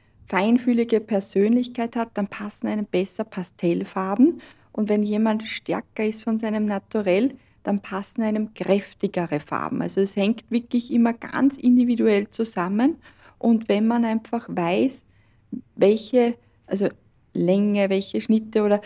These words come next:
sehr viele Frauen haben sich so männlich gekleidet oder ich habe mich früher auch männlich gekleidet, ne, mit Hosenanzug. Und das ist aber nicht authentisch, ne, sondern man muss seine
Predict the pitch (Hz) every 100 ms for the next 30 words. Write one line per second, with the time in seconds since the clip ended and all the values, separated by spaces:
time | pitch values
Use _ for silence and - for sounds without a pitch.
0 | - - 226 233 240 233 185 175 220 226
1 | 220 220 - 214 202 175 247 233 202 -
2 | _ _ - 185 - 135 117 147 131 151
3 | - - - - - - - 185 - 185
4 | 180 233 202 180 175 180 180 175 156 151
5 | 165 214 220 220 - 208 214 196 180 180
6 | 190 - - - - - 196 - 190 -
7 | 247 233 208 202 233 277 - - - -
8 | 196 - 196 233 - 170 160 - 262 294
9 | 233 220 208 208 247 247 - 208 220 220